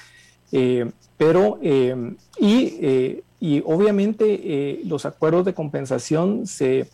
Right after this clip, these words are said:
elaboraron de una manera que han sido, eh, ya una legislación, si usted quiere, eh, bastante, eh, convencional. O sea, no hay nada en ese acuerdo legislativo que, que no haya firmado otros países,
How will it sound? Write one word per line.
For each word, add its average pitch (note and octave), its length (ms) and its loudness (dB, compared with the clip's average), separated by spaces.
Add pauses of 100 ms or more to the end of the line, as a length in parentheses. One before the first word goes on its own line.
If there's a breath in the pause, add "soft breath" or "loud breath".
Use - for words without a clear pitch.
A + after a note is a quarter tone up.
(640)
elaboraron C#3+ 640 0
de D#3 60 -2
una D#3 160 -2
manera C#3+ 380 -4
que - 140 -6
han B2+ 100 -6
sido, D3 480 0 (340 soft breath)
eh, C3 340 2
ya C#3 200 0
una D#3 200 0
legislación, C3+ 720 -6
si C3+ 140 -12
usted C3+ 220 -6
quiere, C#3+ 420 0 (300 soft breath)
eh, B2+ 440 -2
bastante, C3+ 1080 -2
eh, B2 500 -6 (120)
convencional. C#3 680 0
O A2 60 -8
sea, B2+ 200 -2
no C3+ 240 -2
hay D#3+ 160 0
nada E3+ 420 2
en C3+ 120 -6
ese C3+ 200 -6
acuerdo B2 680 -2 (280 soft breath)
legislativo C#3 920 0
que, A#2+ 320 -4
que B2+ 140 -2
no C3 200 -2
haya C#3+ 180 2
firmado B2+ 440 -4
otros B2+ 320 -6
países, C3 520 -2